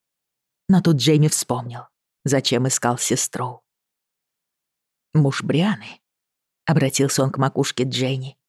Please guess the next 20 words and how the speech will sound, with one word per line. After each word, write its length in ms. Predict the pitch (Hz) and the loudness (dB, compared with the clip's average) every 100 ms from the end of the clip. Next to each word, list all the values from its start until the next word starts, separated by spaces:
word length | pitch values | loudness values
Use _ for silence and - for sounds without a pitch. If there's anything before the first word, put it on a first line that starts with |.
| _ _ | _ _
когда 240 | - 175 151 | 0 2 4
сестра 360 | 156 - 151 | 2 2 2
опять 320 | 143 151 143 | 2 0 0
наклонилась, 560 | 143 143 135 143 151 139 | 0 2 4 4 4 4
чтобы 260 | - 147 139 | 2 2 2
надеть 440 | 135 131 135 - | 2 2 2 -2
туфлю. 540 | 131 117 - 101 117 - _ _ _ _ _ _ _ | -4 -4 -6 -10 -10 -16 _ _ _ _ _ _ _
"Роджер 360 | 220 285 247 220 | 2 4 4 6
Маккензи". 800 | 220 - 123 113 120 - 123 - _ _ _ _ _ _ _ - | 4 2 -10 -10 -10 -10 -10 -16 _ _ _ _ _ _ _ 0
"Да, 440 | 180 381 - - _ _ - | 2 2 -2 -6 _ _ -6
что 240 | - 480 | 0 4
он 100 | 226 | 4
за 120 | 139 | 4
человек? 600 | 135 139 127 120 131 - - _ _ _ _ _ _ - | 2 2 2 0 -6 -10 -18 _ _ _ _ _ _ 0
Ты 100 | 330 | 2
писал, 360 | 196 - 156 | 4 4 4
он 120 | 147 151 | 6 4
тебе 260 | 160 139 | 4 4
очень 280 | 143 - 151 | 4 4 4
нравился". 760 | 147 131 - 127 - - - | 4 2 -2 -4 -2 -2 -6